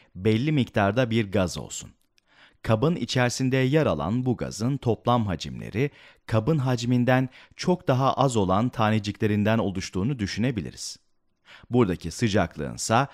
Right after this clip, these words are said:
taneciklerin ortalama kinetik enerjisiyle orantılı olduğunu ekleyelim. Bu taneciklerin hepsi hareket ettiğinden belli bir kinetik enerjiden söz etmemiz de mümkün. Hatırlarsanız kinetik enerji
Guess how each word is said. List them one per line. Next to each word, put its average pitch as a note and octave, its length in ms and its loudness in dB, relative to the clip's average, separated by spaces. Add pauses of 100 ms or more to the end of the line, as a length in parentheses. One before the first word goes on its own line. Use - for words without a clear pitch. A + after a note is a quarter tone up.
(220)
taneciklerin A2 720 0
ortalama A2+ 680 2
kinetik A#2 500 -2
enerjisiyle G#2 840 0 (280)
orantılı A2 540 4
olduğunu F2+ 600 2 (120)
ekleyelim. - 540 -10 (680)
Bu G3+ 180 0
taneciklerin G2 880 -2
hepsi F#3 360 -4
hareket F#2+ 500 -2
ettiğinden F2+ 680 -4 (280)
belli B2+ 380 2
bir C#3+ 140 2
kinetik B2+ 480 0
enerjiden A2 580 2
söz A#2 240 -2
etmemiz G2+ 460 0
de G2+ 100 0
mümkün. G2+ 400 -2 (560)
Hatırlarsanız E2+ 840 -4
kinetik A2+ 480 0
enerji D#2 540 -4